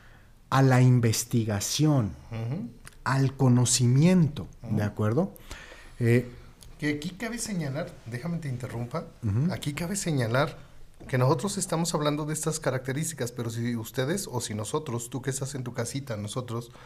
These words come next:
Speaker 2: tomamos en cuenta la materia médica, nosotros vemos como el aspecto más negativo de la personalidad.
Speaker 1: Ujú.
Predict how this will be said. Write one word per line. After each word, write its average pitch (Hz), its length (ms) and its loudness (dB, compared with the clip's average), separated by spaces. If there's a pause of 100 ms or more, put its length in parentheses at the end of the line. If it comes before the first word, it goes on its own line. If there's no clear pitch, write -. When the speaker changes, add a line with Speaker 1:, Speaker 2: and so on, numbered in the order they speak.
(440)
Speaker 2:
tomamos 135 380 0
en 151 100 0
cuenta 147 500 -2 (520)
la 127 140 4
materia 147 360 2
médica, 180 480 0
nosotros 139 540 -4
vemos 160 300 -2
como 139 240 0
el 120 80 0
aspecto 135 400 -6
más 147 260 -6
negativo 123 720 -6
de 104 120 -10
la 101 160 -8
personalidad. 98 680 -8 (220)
Speaker 1:
Ujú. 104 120 0